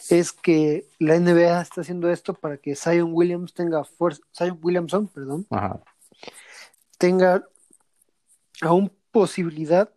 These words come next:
Speaker 1: de participar en playoffs en su primera temporada. Y digo que es una teoría estúpida porque es un chamaco de diecinueve años que no creo que tenga la, la capacidad mediática o la, el peso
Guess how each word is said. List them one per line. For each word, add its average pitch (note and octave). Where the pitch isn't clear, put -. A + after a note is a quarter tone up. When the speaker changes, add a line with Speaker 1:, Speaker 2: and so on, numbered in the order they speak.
Speaker 1:
de E3+
participar D3
en E3+
playoffs E3+
en D#3
su -
primera D#3
temporada. D#3
Y F#3
digo F#3+
que G#3
es -
una G#3+
teoría E3+
estúpida E3+
porque C3
es F3
un D3+
chamaco D#3
de D3
diecinueve D#3+
años F#3
que C#4+
no C4+
creo G#3+
que F#3
tenga F#3
la, D3+
la E3
capacidad E3
mediática E3+
o C#3
la, C#3
el D#3
peso F3